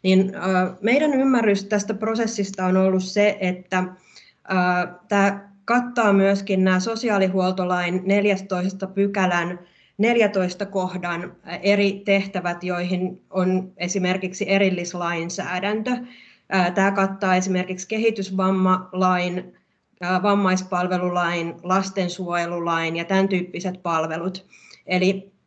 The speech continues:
tää on myös syytä huomioida tässä, koska yritimme kyllä vaikuttaa siihen, että lainsäädäntö ja, ää, hallituksen esityksen perustelut olisi mahdollisimman selkeät, mutta tässä ei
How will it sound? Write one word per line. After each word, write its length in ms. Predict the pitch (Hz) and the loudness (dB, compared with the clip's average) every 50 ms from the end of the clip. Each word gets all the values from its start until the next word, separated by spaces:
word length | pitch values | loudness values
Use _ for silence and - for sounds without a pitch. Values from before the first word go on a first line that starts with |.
| _ _ _ _ _ _ _ _ _ | _ _ _ _ _ _ _ _ _
tää 180 | 202 202 220 | 0 2 4
on 100 | 226 220 | 4 4
myös 300 | 214 208 202 196 196 - | 4 4 4 2 0 0
syytä 240 | 226 202 196 196 196 | 0 2 2 2 2
huomioida 600 | 190 214 208 208 196 190 185 180 170 170 170 170 170 - - - | 2 4 4 4 4 4 2 0 -2 -4 -4 -6 -8 -10 -8 -6
tässä, 440 | 165 170 185 - - - 185 185 185 - - _ | -6 -6 -6 -8 -6 -4 -4 -4 -4 -8 -12 _
koska 440 | - 185 185 - - 196 185 185 185 - - - - - - _ _ _ - | -6 -4 -4 -2 0 0 0 0 -2 -6 -14 -20 -20 -20 -20 _ _ _ 2
yritimme 380 | 233 247 285 254 277 269 247 233 | 2 4 4 2 2 2 2 2
kyllä 240 | 247 226 226 226 | 2 2 2 2
vaikuttaa 540 | 214 233 233 233 233 220 208 220 - 202 196 | 4 4 2 2 2 0 -2 -2 -2 -2 -2
siihen, 480 | 196 - - 196 202 202 202 196 180 185 | -2 -2 0 0 2 2 2 0 0 -2
että 360 | 185 185 - - - 185 185 | -4 -6 -8 -6 -4 -4 -2
lainsäädäntö 840 | 190 208 208 214 208 214 202 190 185 185 180 180 185 190 185 190 - - | 0 0 2 2 0 0 0 0 2 0 0 0 -2 -2 -2 -4 -4 -4
ja, 340 | 185 180 170 165 - - - _ _ _ _ _ - | -2 -2 -2 -2 -6 -10 -18 _ _ _ _ _ -6
ää, 180 | 185 185 180 185 | -4 -2 0 2
hallituksen 540 | 202 208 208 208 208 208 196 196 - 196 190 | 2 4 4 4 4 2 0 0 0 0 2
esityksen 460 | 190 190 190 190 185 - - 196 190 | 0 0 -2 -4 -4 0 0 0 2
perustelut 640 | 190 220 226 226 220 208 - - 190 185 180 175 175 | 2 2 2 2 0 0 -2 -2 -2 -2 -2 -4 -4
olisi 200 | 175 180 185 214 | -6 -4 -2 0
mahdollisimman 680 | 214 220 220 214 190 180 175 185 175 165 170 170 175 | 0 2 2 2 2 2 0 -2 -4 -4 -4 -4 -4
selkeät, 640 | 180 - 233 226 220 208 202 196 180 180 180 180 170 | -2 0 2 4 4 4 4 2 0 0 0 -2 -4
mutta 440 | 170 170 180 175 - - 185 180 180 - - - - - _ _ _ - | -6 -8 -8 -8 -4 -2 -2 -2 -4 -8 -14 -20 -20 -20 _ _ _ 0
tässä 480 | 202 196 202 196 - - 196 - - - - - _ _ | 2 2 2 0 -2 -2 -4 -4 -4 -8 -16 -20 _ _
ei 480 | - 202 202 202 196 190 190 190 - | -2 0 2 4 4 4 2 0 -4